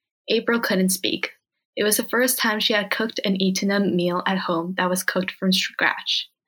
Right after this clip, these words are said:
Ever since her father was diagnosed with cancer and her mother had picked up an extra shift in the hospital, April was far too familiar with eating microwavable meals alone.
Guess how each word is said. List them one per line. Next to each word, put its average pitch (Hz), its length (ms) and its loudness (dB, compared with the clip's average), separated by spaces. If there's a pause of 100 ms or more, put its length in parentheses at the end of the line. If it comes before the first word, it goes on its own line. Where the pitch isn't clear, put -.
(800)
Ever 233 240 2
since 262 240 0
her 254 100 0
father 196 340 0
was 196 200 0
diagnosed 185 520 0
with 190 120 -8
cancer 170 600 -2 (200)
and 196 140 2
her 202 80 -2
mother 202 260 0
had 226 220 0
picked 190 240 -4
up 196 140 -4
an 185 100 -2
extra 190 320 -2
shift 185 260 0
in 190 100 0
the 190 100 -2
hospital, 170 680 -2 (440)
April 214 280 2
was 220 160 2
far 208 260 -2
too 240 160 0
familiar 190 480 2
with 185 220 0
eating 185 380 4
microwavable 185 720 0
meals 170 280 0
alone. 165 500 -2